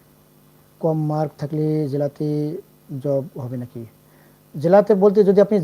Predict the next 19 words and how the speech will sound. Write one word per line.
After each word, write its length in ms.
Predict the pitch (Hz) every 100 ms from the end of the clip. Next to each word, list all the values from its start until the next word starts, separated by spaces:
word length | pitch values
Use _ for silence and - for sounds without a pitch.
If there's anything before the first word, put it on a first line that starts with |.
| 156
জেলা 400 | 170 185 196 - _ -
সদরগুলো 560 | - 196 208 190 156
বোঝান, 360 | 131 131 139 226 415 -
তাহলে 180 | 165 151
রিস্ক 260 | 147 185 160
আছে। 200 | 139 202 - _ _ _ _ _ -
আর 100 | 156
যদি 120 | 175
জেলা 180 | 147 175
বলতে 200 | 190 190 202
আপনি 160 | 185 190
বোঝান 260 | 156 165 185
যে 100 | 185
নিজের 260 | 175 170 160
জেলার 200 | 160 175
মধ্যে 140 | 180 170
চাকরি 240 | 170 151
পাবো 200 | 156 143 131
কিনা, 160 | 117